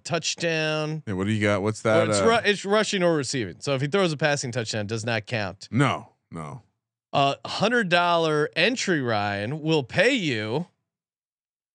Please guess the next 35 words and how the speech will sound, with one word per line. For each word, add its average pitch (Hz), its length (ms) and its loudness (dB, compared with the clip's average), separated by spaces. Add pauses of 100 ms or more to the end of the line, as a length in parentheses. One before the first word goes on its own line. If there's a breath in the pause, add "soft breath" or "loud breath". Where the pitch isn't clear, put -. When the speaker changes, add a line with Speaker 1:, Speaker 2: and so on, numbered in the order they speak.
(120)
Speaker 1:
one 180 320 2
thousand, 165 800 2 (480)
uh, 120 360 0 (360)
fifty 113 260 -4
dollars. 92 380 -4
So 135 240 -2
Speaker 2:
Oh. 139 40 2
Speaker 1:
a 143 40 2
nice, 226 360 2
uh, 226 460 2 (180)
plus, 320 420 0
uh, 403 680 0 (100)
plus. - 400 -6 (300)
Speaker 2:
You 110 80 0
get 147 180 2
the, 156 80 0 (160)
you 151 100 -4
get 156 160 2
the 165 80 0
demons 147 500 0
together. 90 600 -2 (680)
Things 95 100 0
Speaker 1:
Yes. 127 140 0
Speaker 2:
get 92 140 0
spicy. - 640 -8 (440)
Speaker 1:
Look 160 300 0
out, 107 540 -4
and 120 160 -2
that 127 160 0
is 120 180 -4
over 117 280 -4
at 107 180 -4
prizepicks 143 580 0
dot 127 300 -2
com 202 640 0